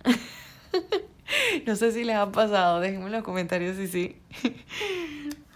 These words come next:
El punto número seis, mi experiencia número seis. <gasps> Uh, el alma gemela no existe.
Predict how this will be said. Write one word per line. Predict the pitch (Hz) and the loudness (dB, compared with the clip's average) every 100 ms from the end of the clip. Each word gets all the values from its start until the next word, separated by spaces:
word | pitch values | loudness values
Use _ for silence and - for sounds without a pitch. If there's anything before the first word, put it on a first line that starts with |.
| - - - - - - - - - - - - - - - - - - - - - - - - - - - | -20 -20 -20 -20 -20 -20 -20 -20 -20 -20 -20 -20 -20 -20 -20 -20 -20 -20 -20 -16 -16 -16 -14 -10 -10 -10 -8
El | 226 | -8
punto | 233 294 330 | -2 0 2
número | 330 294 294 | 4 4 4
seis, | 285 - 202 170 185 - - - | 4 6 6 6 0 -6 -10 -8
mi | 185 | -8
experiencia | 202 196 208 226 262 | -4 -2 -2 -2 -2
número | 247 240 226 | -2 -4 -4
seis. | 196 202 180 175 - - - | -2 -2 -2 -4 -10 -20 -14
<gasps> | 233 254 262 247 226 214 - - - - - - - - | -6 -4 -4 -4 -4 -4 -6 -6 -8 -12 -20 -20 -12 -2
Uh, | 196 190 175 156 151 - - - - - | 2 2 2 -2 -8 -12 -18 -20 -20 -6
el | 190 196 | 0 4
alma | 226 269 277 | 4 4 2
gemela | 247 214 202 214 226 226 - - | 4 2 6 6 8 6 4 -2
no | - 175 180 185 - - - - | -2 4 6 6 4 -6 -20 0
existe. | 196 185 - 180 165 - 180 170 | 0 2 0 2 0 2 2 2